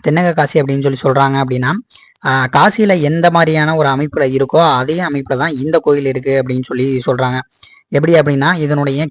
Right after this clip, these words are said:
கீழ்ப்புறத்துல வந்து பார்த்தோம்னா மயானமும், அதாவது வடபுறத்துல வந்து பார்த்தோம்னா நீரோடையும் இருக்கு அப்படின்னு சொல்றதுனால இந்த கோயிலை வந்து தென்னக காசி அப்படின்னு சொல்லி சொல்றாங்க.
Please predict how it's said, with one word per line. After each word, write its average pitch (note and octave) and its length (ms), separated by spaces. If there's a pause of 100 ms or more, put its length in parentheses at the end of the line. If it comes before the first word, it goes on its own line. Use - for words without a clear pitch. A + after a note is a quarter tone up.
கீழ்ப்புறத்துல D#3+ 520
வந்து C3+ 140
பார்த்தோம்னா C3 260
மயானமும், C#3 580
அதாவது C#3 380
வடபுறத்துல D3 460
வந்து C3 200
பார்த்தோம்னா D3 260
நீரோடையும் D3 520
இருக்கு B2+ 440
அப்படின்னு B2+ 200
சொல்றதுனால B2+ 580 (480)
இந்த F3+ 240
கோயிலை D#3+ 280
வந்து C#3+ 180
தென்னக D3 300
காசி C#3 320
அப்படின்னு C3 200
சொல்லி B2+ 240
சொல்றாங்க. B2 360